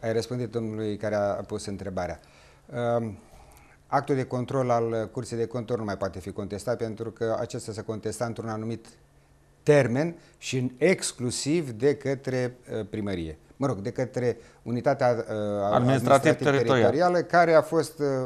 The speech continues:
Speaker 1: obiectul, care a făcut obiectul verificării și care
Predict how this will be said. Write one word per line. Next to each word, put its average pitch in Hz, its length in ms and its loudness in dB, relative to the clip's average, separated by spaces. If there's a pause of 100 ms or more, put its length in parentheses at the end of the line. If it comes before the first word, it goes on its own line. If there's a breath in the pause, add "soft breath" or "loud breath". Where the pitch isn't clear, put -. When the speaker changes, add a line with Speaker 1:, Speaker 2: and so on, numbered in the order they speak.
(140)
Speaker 1:
obiectul, 127 400 -4
care 135 180 2
a - 20 -4
făcut 123 300 -6
obiectul 110 540 -4 (260 soft breath)
verificării 120 560 -2
și 156 180 -6
care 156 440 4